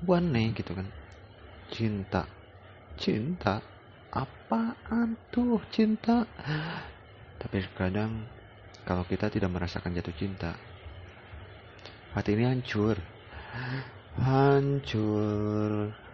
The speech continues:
Seperti ada lagunya. Kangen Band Hancur. Dan gue mau ngucapin perasaan gue ke seseorang yang mungkin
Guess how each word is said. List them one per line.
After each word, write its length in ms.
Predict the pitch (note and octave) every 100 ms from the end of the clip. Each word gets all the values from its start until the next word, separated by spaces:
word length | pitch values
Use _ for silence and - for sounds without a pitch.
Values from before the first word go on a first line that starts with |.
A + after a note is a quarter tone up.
| - - -
Seperti 320 | - F#2+ G2
ada 160 | G#2 F#2+
lagunya. 480 | F#2 F2 E2+ E2 F#2+ - - - -
Kangen 320 | - F#2 F#2
Band 240 | F2+ F#2+
Hancur. 400 | G2 G2 G2+ F#2+ - - - - - - - - - - - -
Dan 240 | F#2 F2 F2+ - - - -
gue 160 | G#2+ B2
mau 160 | A#2+ G2+
ngucapin 480 | G2 F2+ - F2 F2+ - - - - - - - - - - -
perasaan 320 | - F#2+ G2 F#2
gue 240 | G#2 A2
ke 160 | - F#2
seseorang 560 | F2+ F2+ F2+ F#2 G#2 A2+ - - - - - - - - - - - - - - - - -
yang 320 | F#2+ F#2 F#2
mungkin 560 | F#2 F#2+ F#2 C#3+ D3